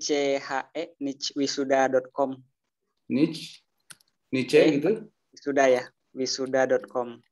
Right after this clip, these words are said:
Speaker 2: Ini coba cek ya. Jadi
Speaker 1: Heeh.
Speaker 2: saya, kita bisa tahu apakah di sebuah web itu,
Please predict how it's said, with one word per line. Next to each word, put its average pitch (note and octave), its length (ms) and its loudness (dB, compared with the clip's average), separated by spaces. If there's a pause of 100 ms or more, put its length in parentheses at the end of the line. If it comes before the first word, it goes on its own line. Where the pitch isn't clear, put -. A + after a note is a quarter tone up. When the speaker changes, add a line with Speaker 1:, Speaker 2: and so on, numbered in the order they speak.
(840)
Speaker 2:
Ini - 120 -8 (120)
coba G#2 160 -6
cek G#2+ 240 -8
ya. G#2 320 -8 (480)
Jadi - 180 -2
Speaker 1:
Heeh. C#3 60 -6
Speaker 2:
saya, D3 180 4 (140)
kita D#3 240 2
bisa D3 240 0
tahu A#2 500 0
apakah C#3+ 540 -4
di C3+ 100 -2
sebuah B2 380 0
web A#2+ 180 0
itu, C#3 480 -2